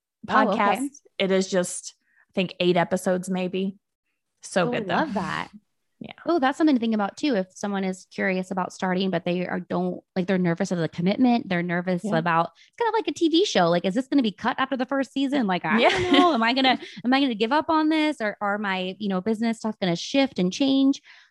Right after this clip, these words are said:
Speaker 1: But
Speaker 2: Yeah.
Speaker 1: that's a great idea to just do a quick, like, a quickie, like, a quick little series and then
Speaker 2: Yeah.
Speaker 1: end it.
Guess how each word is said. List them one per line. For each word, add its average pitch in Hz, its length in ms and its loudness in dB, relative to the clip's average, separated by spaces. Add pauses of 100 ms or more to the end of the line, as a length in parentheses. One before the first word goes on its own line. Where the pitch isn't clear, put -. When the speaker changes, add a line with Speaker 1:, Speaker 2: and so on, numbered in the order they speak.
(100)
Speaker 1:
But 185 380 0
Speaker 2:
Yeah. 202 80 -8
Speaker 1:
that's 269 180 0
a 247 60 -2
great 247 320 0
idea 180 520 0
to 190 120 -2
just 185 220 -4
do 202 160 -2
a 175 40 -2
quick, - 280 -2
like, 196 100 -4
a 190 60 -4
quickie, 202 320 0
like, 175 140 -2
a 185 60 0
quick 233 260 -2
little 247 200 2
series 196 580 -2
and 208 160 2
then 208 300 0 (160)
Speaker 2:
Yeah. 254 60 -8 (200)
Speaker 1:
end 330 200 0
it. - 120 -2